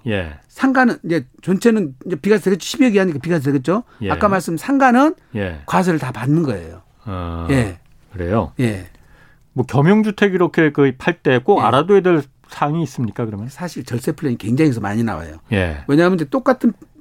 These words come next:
Speaker 2: 똑같이 일 층하고 이 층하고 똑같이 올라갈 수도 있잖아요.
Speaker 1: 예.
Speaker 2: 근데 어딘가에 외부 계단이 있거나
Speaker 1: 예.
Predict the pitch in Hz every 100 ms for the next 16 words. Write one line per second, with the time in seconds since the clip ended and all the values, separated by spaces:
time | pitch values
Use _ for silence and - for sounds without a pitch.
0 | - 330 294 294 220 208 269 247 226 208
1 | 220 214 - 269 247 196 190 - 147 165
2 | 139 123 226 - 101 92 90 160 - 233
3 | 233 240 180 _ _ _ 180 196 269 269
4 | 247 240 180 175 247 285 254 240 226 185
5 | 160 185 123 131 104 107 92 76